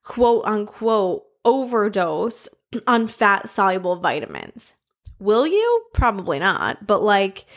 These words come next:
you still wanna be cautious of where your current level's at and what you need to supplement them to be at an optimal level.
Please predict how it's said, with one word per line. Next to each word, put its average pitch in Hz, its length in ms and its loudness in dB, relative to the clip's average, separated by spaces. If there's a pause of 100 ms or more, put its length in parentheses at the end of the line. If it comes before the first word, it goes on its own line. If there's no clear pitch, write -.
(320)
you 247 180 0
still 294 440 2
wanna 240 280 2
be 202 180 -4
cautious - 960 -2 (160)
of 190 720 0 (340)
where 208 480 2
your 220 240 0
current 208 400 -4
level's 190 400 2
at 185 480 2 (380)
and 190 240 0
what 202 240 2
you 214 200 0
need 196 440 -2
to 208 160 -4
supplement 226 680 0
them 269 240 2
to 240 120 0
be 190 180 2
at 196 40 0
an 196 120 -2
optimal 180 460 0
level. 165 380 0